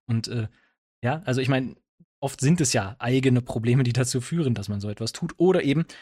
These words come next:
ja, äh, wie gesagt, Soziopathen. Die, für die spielt das alles keine Rolle. Die haben da ihren Spaß dran. Also, <laughs> ja, viel Spaß damit.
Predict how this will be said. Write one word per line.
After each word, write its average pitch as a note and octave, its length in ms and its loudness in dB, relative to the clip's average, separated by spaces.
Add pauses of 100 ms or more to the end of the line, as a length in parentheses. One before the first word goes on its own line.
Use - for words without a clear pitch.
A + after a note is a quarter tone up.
(140)
ja, - 300 -2
äh, A2+ 180 -2 (200)
wie A2 120 -6
gesagt, C#3 340 -2
Soziopathen. A2+ 680 -4 (560)
Die, A#2 300 -2 (760)
für - 160 0
die D3 120 0
spielt E3 240 0
das D3+ 100 -4
alles C#3+ 220 -2
keine G#2 180 -2
Rolle. F#2+ 180 -8
Die G2 140 -12
haben A2+ 220 -2
da A2 80 -2
ihren A2 160 -4
Spaß G2+ 340 -4
dran. G#2 240 -12 (1300)
Also, G2+ 200 -8 (360)
<laughs> - 320 -8
ja, B2 220 -6
viel B2+ 180 -2
Spaß B2 260 -2
damit. F#2 320 -6